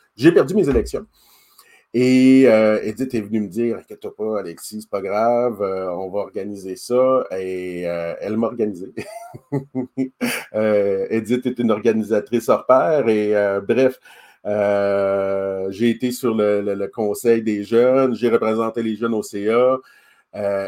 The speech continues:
et, euh, mon implication communautaire, on pourrait dire, a, a déboulé. Euh, je me suis retrouvé à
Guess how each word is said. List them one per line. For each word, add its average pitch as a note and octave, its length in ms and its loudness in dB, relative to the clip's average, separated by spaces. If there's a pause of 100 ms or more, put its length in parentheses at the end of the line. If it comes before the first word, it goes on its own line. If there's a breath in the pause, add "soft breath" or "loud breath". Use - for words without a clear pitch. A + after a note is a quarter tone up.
et, A2+ 420 -2
euh, F#2+ 600 -6
mon G#2 240 -4
implication G#2+ 720 -2
communautaire, G#2+ 640 0
on G#2+ 60 -4
pourrait G2+ 180 -6
dire, G#2+ 260 -4
a, G2+ 200 -2
a G2+ 40 -10
déboulé. G2+ 640 -10
Euh, E2+ 120 -6
je F2+ 80 -20
me F2+ 80 -20
suis - 160 -20
retrouvé G2+ 680 -8
à D2 1000 -8